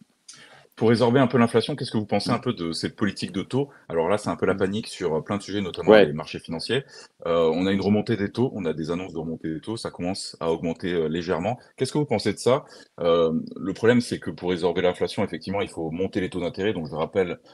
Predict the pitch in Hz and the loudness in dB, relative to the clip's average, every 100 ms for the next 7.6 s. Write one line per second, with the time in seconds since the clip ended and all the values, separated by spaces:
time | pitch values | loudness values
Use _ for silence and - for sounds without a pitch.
0 | _ - 80 80 85 104 98 104 87 87 | _ -6 -4 -4 -4 -2 -2 -2 -4 -4
1 | 87 - 110 - 101 - 80 80 78 76 | -4 -2 -4 -2 -6 -4 -2 0 0 -4
2 | 76 85 90 85 95 87 85 85 85 - | -12 -12 -12 -10 -8 -6 -6 -6 -8 -2
3 | 104 104 - 76 78 82 82 90 113 - | -2 -2 -8 -6 -6 -6 -8 -6 -8 -10
4 | 78 78 73 - 76 69 71 67 76 76 | -14 -12 -12 -6 -6 -6 -10 -8 -8 -6
5 | 78 73 101 90 - 76 - 78 - 78 | -8 -4 -2 -2 -2 -16 -6 -6 -4 -6
6 | 71 90 90 82 90 80 78 73 80 - | -4 -2 -2 -2 -4 -6 -6 -8 -10 -8
7 | 92 76 73 73 - 127 | -10 -10 -10 -4 -4 -4